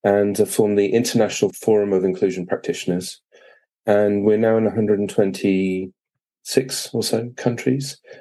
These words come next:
Uh, somewhere we had, like, an event in Uruguay recently with, like, five hundred people,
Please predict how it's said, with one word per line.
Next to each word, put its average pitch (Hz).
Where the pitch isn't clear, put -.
Uh, 107
somewhere 151
we 123
had, 113
like, -
an 120
event 117
in 104
Uruguay 104
recently 95
with, 92
like, -
five 101
hundred 92
people, -